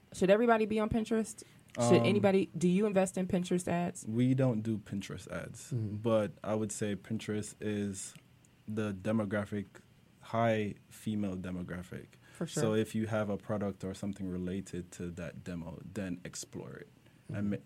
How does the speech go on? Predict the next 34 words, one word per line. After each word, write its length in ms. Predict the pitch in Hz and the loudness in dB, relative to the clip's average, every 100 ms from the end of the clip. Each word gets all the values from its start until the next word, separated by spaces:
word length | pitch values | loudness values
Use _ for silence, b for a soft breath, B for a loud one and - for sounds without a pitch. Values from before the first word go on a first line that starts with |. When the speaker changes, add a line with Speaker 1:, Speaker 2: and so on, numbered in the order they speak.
| - | -10
Speaker 2:
see 220 | - 113 | -2 -2
if 120 | 101 | -2
it 100 | 87 | -4
makes 320 | 98 90 90 | -4 -4 -6
sense 260 | - 92 80 | -8 -8 -8
for 140 | - | -10
you. 200 | - 87 - | -10 -8 -10
So 260 | - 87 90 | -8 -6 -4
make 200 | 101 101 | -4 -4
sure 140 | 101 | -4
you're 140 | 95 92 | -4 -6
tracking 480 | - 98 - 98 | -4 -4 -4 -6
to 100 | 90 | -6
see, 400 | 90 95 90 90 - b b b - | -8 -6 -4 -6 -8 b b b -4
are 100 | 107 | -2
you 120 | 104 | -2
getting 280 | 104 98 98 | -2 -4 -4
traffic 480 | - 98 - 87 - | -4 -6 -6 -12 -12
from 400 | - 98 95 92 - | -6 -4 -4 -6 -10
Pinterest? 580 | - - 53 - - - | -12 -12 -14 -14 -16 -10
You 120 | 110 | -4
know, 340 | 101 95 92 - - | -2 -2 -6 -10 -6
are 180 | 98 | -6
people 280 | 92 101 95 | -4 -6 -8
clicking 400 | - 95 92 92 | -10 -8 -6 -8
through? 380 | - 92 90 92 - b b b b - | -6 -6 -6 -8 -12 b b b b -10
Um, 600 | 101 98 98 95 95 95 - _ _ _ _ - - - | -6 -4 -4 -6 -8 -10 -16 _ _ _ _ -20 -20 -2
for 140 | 131 | 2
it 80 | 117 | 2
to 80 | 107 | 2
make 200 | 107 101 | -2 -4
sense 260 | - 95 - | -6 -8 -4
for 120 | |
you 120 | 95 | -4